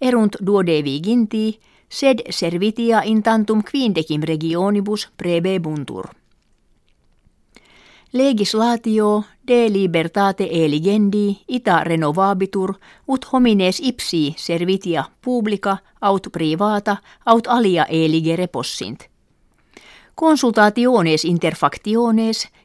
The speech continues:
kve sunt in regimine, erant tam difficiles, ut jam in eo erat, ut regimen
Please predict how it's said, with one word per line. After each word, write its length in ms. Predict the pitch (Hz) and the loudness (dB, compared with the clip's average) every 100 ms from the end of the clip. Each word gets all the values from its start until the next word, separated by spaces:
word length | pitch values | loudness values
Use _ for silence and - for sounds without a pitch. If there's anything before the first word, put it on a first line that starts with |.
| - | -6
kve 300 | 202 208 190 | 0 2 2
sunt 340 | 220 214 202 | 2 2 0
in 220 | 196 185 - | 0 -2 -2
regimine, 680 | 165 160 208 233 226 208 202 _ - _ 254 | -4 -2 2 4 4 2 -2 _ -20 _ -2
erant 340 | 254 226 190 - | 2 4 2 -2
tam 240 | - 277 226 | 0 4 4
difficiles, 840 | 170 - 180 214 208 196 196 - - _ _ | 2 -2 -2 0 0 0 -2 -6 -12 _ _
ut 160 | 277 277 | -4 -2
jam 300 | 202 208 202 | 2 4 4
in 200 | 180 175 - | 2 -2 0
eo 320 | 185 170 143 | 0 2 2
erat, 480 | 214 247 226 220 - _ - | 0 -2 -2 -4 -8 _ -6
ut 200 | 247 240 | -4 -4
regimen 640 | - 170 185 185 180 175 | -6 -2 0 0 0 -2